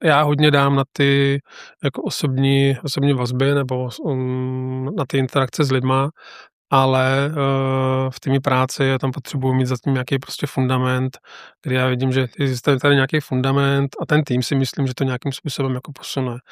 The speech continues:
A když tohle to hraje jako dohromady, tak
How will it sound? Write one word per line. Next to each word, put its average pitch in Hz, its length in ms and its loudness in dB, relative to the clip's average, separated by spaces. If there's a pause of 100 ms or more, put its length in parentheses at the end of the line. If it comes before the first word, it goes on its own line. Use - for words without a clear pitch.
(220)
A 151 40 -2
když 139 140 2
tohle 143 240 4
to 147 100 -4
hraje 139 280 0
jako 143 160 -2
dohromady, 139 640 2 (580)
tak 135 840 2